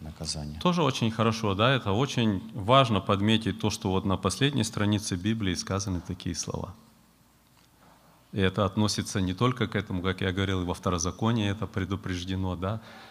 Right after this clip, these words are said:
Speaker 2: и Христос об этом говорил, да, говорит, э, кто, говорит, "отнимет", тот, говорит, "потеряет", да, кто добавит. То есть на-, насколько вот это действительно важно, друзья.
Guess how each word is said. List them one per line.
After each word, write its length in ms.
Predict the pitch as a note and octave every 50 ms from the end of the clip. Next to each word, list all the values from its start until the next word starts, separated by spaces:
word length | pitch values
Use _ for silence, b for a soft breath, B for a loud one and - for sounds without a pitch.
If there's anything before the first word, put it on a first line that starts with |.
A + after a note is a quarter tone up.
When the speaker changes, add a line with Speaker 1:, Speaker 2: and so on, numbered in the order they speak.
| B B -
Speaker 2:
и 80 | F2
Христос 540 | - - - F#2 - - G#2+ A#2 B2 - -
об 160 | G2+ F#2 G2
этом 300 | G2+ G2 - G2 F#2 F2
говорил, 500 | F#2+ G2 F#2 F#2+ F#2+ F#2+ F#2+ F#2 F#2 F2+ F#2 b b b b b b b b b _
да, 220 | - F2 F#2 G2 G#2
говорит, 460 | G2 G2 F#2+ F#2 F#2 F2+ F2+ F2 - - - - - -
э, 340 | F#2+ F#2 F#2 F2 F2 E2+ E2
кто, 240 | - - - G2+ F#2+
говорит, 460 | F#2 G2+ G2 F#2+ F#2+ F#2+ F#2+ F2+ -
"отнимет", 580 | F#2+ F2+ F#2+ - G#2+ G#2+ G#2+ A#2+ C3+ C#3+ D#3 D3 - - - - - - - - - - b b b b b b b - - - -
тот, 180 | - F#2+ F2 G2
говорит, 460 | G#2 G#2 G#2 G2+ G#2 G#2 G#2 G#2 -
"потеряет", 720 | - G2 F#2+ - G#2 F#2 F2+ F2+ F2+ F#2 F#2 F2+ E2 E2+
да, 140 | G2 F#2+ F#2+
кто 260 | - - - G2+ G2
добавит. 580 | F#2+ G#2 G2 F#2 F#2+ F#2+ A2+ B2+ B2+ G#2 F2 - B B B B B B B B
То 100 | - G2
есть 260 | F#2+ F2+ - - - -
на-, 420 | G#2 F2 F#2 G2+ G2 G2 G2 - - -
насколько 520 | A2 G2+ F#2+ F2+ - - D3 D#3+ - - F#2+
вот 180 | F2+ F2 -
это 180 | G2+ G#2+ - G2+
действительно 640 | E2+ E2+ E2+ - - F#2 G2 G2+ - G2 F2+ F2+ E2+
важно, 360 | E2+ E2+ E2 D#2 F2 E2+ E2
друзья. 440 | E2 D#2+ - D#2+ D#2 E2+ D#2+ D2+